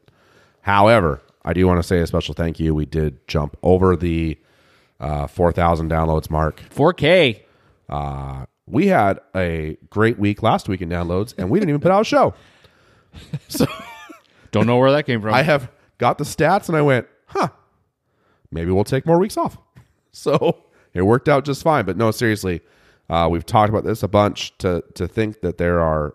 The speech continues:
Speaker 1: uh, people out all over the world, actually, that listen to this.
Speaker 2: Literally.
Speaker 1: Uh, it's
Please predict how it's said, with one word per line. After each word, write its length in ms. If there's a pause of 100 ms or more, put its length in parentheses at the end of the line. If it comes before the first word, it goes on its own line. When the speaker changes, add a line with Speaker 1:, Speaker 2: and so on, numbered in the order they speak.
Speaker 1:
uh, 400 (1200)
people 340
out 200
all 220
over 120
the 100
world, 500 (920)
actually, 580 (120)
that 360
listen 460
to 200
this. 540
Speaker 2:
Literally. 520 (640)
Speaker 1:
Uh, 520 (520)
it's 280